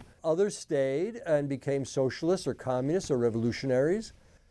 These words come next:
And they were very prominent in the revolutionary movement, not particularly among the Bolsheviks, but among the Mensheviks and the socialist revolutionaries.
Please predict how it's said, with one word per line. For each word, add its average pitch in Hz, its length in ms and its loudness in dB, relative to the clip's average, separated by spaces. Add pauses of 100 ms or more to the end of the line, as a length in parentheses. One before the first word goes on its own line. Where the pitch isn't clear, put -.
And 139 260 2
they 135 100 2
were 139 100 2
very 143 180 4
prominent 214 640 -2
in 147 100 0
the 135 80 0
revolutionary 123 680 2
movement, 120 420 0
not 160 260 -2
particularly 220 480 0
among 143 240 2
the 131 60 0
Bolsheviks, 151 580 0
but 139 140 0
among 135 260 2
the 131 80 0
Mensheviks 139 540 0
and 143 120 2
the 135 60 2
socialist 135 480 0
revolutionaries. 143 840 0